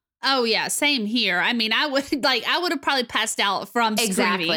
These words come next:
Speaker 1: screaming. <laughs>
Speaker 2: exactly. Like, yeah, you would have went, like, red and then blue in the face and then passed out, you know?
Speaker 1: Yes, exactly.
Speaker 2: Yeah, I was
Speaker 1: Exactly.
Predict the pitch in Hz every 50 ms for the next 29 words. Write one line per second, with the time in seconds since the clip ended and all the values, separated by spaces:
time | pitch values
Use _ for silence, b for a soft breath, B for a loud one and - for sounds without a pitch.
0 | 285 - 170 - 381 214 214 202 196 330 208 185 180 - - 175 170 165 165 170
1 | 180 208 208 202 208 220 214 190 180 175 190 220 214 240 254 247 240 247 226 220
2 | 196 190 208 185 185 - 175 208 247 254 254 254 262 254 - - 190 185 185 180
3 | 185 190 196 220 240 247 247 233 226 233 240 - 226 214 214 208 220 - - 190
4 | 185 180 175 175 - - 175 175 175 - - - 170 - 101 107 - - - 180
5 | 175 175 180 196 220 262 277 240 254 208 - - - - - - 302 339 370 262
6 | 262 247 247 233 233 233 226 - 202 185 185 180 214 - - 202 196 190 185 -
7 | - 233 254 285 302 175 185 -